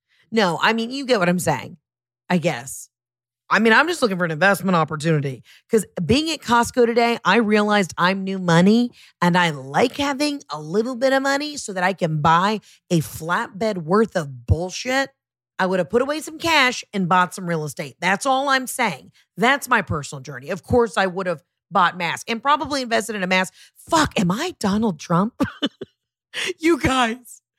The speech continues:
like, in my mind, I'm thinking, like, what could I have done and invested in in order to, like, <laughs> make money off the pandemic?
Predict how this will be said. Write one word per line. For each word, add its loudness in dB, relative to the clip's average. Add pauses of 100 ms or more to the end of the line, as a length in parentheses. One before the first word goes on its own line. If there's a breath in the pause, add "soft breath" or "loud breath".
(460 loud breath)
like, -4
in -2
my 4
mind, 0
I'm 0
thinking, -8
like, -2
what -2
could 0
I 4
have 0
done 4
and -4
invested -2
in -2
in -8
order 0
to, -8
like, 0
<laughs> -4
make 4
money 0
off -2
the -4
pandemic? -2